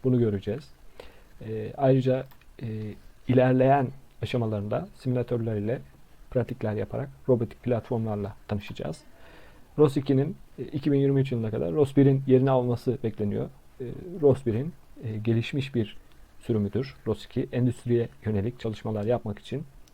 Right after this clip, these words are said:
önemlidir. Burada simülatör olarak gazebo ve, e, debug yapabilmek, verileri izlemek için de R V Z kullanacağız. Python ile,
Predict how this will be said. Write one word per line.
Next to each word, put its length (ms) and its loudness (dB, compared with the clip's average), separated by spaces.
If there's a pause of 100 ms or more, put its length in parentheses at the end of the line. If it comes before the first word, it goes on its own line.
(220)
önemlidir. 680 -4 (1160)
Burada 380 4 (1200)
simülatör 400 0 (200)
olarak 540 -2
gazebo 640 -2
ve, 280 -4
e, 60 -6 (340)
debug 300 -2
yapabilmek, 680 -6
verileri 360 -2
izlemek 360 -6
için 200 -10
de 140 -4 (200)
R 180 2
V 80 -2
Z 160 -10
kullanacağız. 680 -6 (480)
Python 320 -2
ile, 280 -4